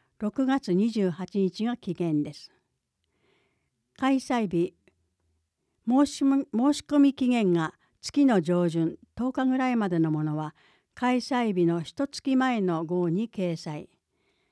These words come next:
例として、九月七日に開催の場合は、八月号に掲載。六月二十八日が提出期限となります。掲載の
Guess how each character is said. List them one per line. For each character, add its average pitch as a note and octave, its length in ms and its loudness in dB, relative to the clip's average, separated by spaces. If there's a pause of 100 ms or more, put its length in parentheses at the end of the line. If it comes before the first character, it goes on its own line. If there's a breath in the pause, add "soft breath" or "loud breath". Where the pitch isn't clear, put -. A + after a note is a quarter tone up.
(180)
例 C4 200 0
と G#3 140 -6
し - 120 -10
て、 - 300 -8 (300)
九 B3 140 0
月 C#4+ 260 2
七 F#3 300 4
日 G#3+ 140 -2
に G3 140 2
開 G#3 260 -4
催 G3 260 -2
の F#3 120 0
場 F3+ 120 -2
合 F3+ 160 -2
は、 E3 100 -2
八 G#3 380 -8
月 C4 280 -2
号 A3+ 180 0
に D#3+ 160 0
掲 D#3 240 -6
載。 D3+ 300 -10 (800)
六 G#3+ 240 -2
月 C#4 260 0
二 G#3+ 160 4
十 G#3+ 200 0
八 F3 260 -10
日 A3 240 -4
が A3 140 -4
提 G3 240 -4
出 F3 220 -6
期 F3 140 -4
限 D#3+ 220 0
と G#3+ 140 -6
な F3+ 140 -2
り D3+ 120 -6
ま C#3+ 120 -8
す。 - 220 -20 (1500)
掲 C#4 220 6
載 C#4 300 2
の B3+ 300 2